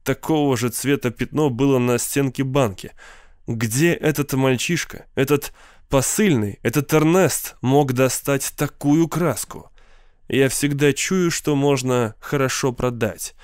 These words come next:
В этом мне не откажешь. Нюхом чую. Кому-нибудь в другом конце города ночью приснится что-нибудь такое, на чём можно заработать. А я учую. Такую краску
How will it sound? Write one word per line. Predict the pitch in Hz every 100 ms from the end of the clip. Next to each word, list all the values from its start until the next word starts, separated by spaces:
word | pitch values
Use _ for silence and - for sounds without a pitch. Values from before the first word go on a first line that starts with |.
| - - -
В | -
этом | 127 143 127
мне | 117 120 120
не | 117
откажешь. | 113 - 127 98 - - -
Нюхом | 120 131 165 - 95 92
чую. | - 95 90 - -
Кому-нибудь | - 143 160 135 120 117 110
в | 107
другом | 123 123 127
конце | 113 123 117 - 113
города | 120 123 120 117
ночью | 113 120 - 120
приснится | - 117 - 127 120
что-нибудь | - 127 123 117 120
такое, | 120 110 147 131 117 - - -
на | 117 123
чём | - 135
можно | 123 127 120
заработать. | 113 120 120 127 139 - - - -
А | - 107
я | 95 107
учую. | 147 - - 143 101 85 - - -
Такую | - 139 185 170
краску | 147 156 151 - -